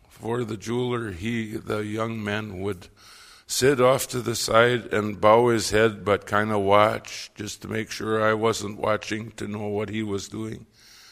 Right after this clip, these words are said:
But as it went along, I could see that he wanted to be part of the prayer, and that he wa-, he too was praying with us in silence. And as it went on,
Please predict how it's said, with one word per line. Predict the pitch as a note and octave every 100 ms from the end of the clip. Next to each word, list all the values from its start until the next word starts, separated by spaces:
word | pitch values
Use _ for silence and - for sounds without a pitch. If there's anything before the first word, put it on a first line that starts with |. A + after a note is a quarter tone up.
| - _ - - - _ _ _ _
But | - A2+
as | A#2+ B2 A#2+
it | A#2+ A2+ - -
went | A2 B2+ B2
along, | A2+ A#2 B2+ C#3 -
I | A#2 A2+
could | - A2+
see | - - C3
that | B2+ A2 A2
he | A2 A#2
wanted | A2+ A2+ A2+ A#2 -
to | A2+
be | G#2+ A#2
part | G#2+ C3 D#3
of | -
the | -
prayer, | - E2 E2 D2+ - -
and | F#2+ G2 F#2+
that | G#2+ G#2+ -
he | - D3+
wa-, | D3+ C#3 C#3
he | - C#3 C#3
too | - D3+ E3
was | - G#2 F#2+ - - - - - - _
praying | - C3 C#3+ C3+ A2
with | C3+ C3+ B2+
us | A2+ -
in | A2+ G#2+
silence. | - A#2 A#2 G2+ E2+ -
And | - G2+
as | A2 A#2+ A2
it | B2+
went | - C#3 D#3
on, | - D3+ D#3+ B2+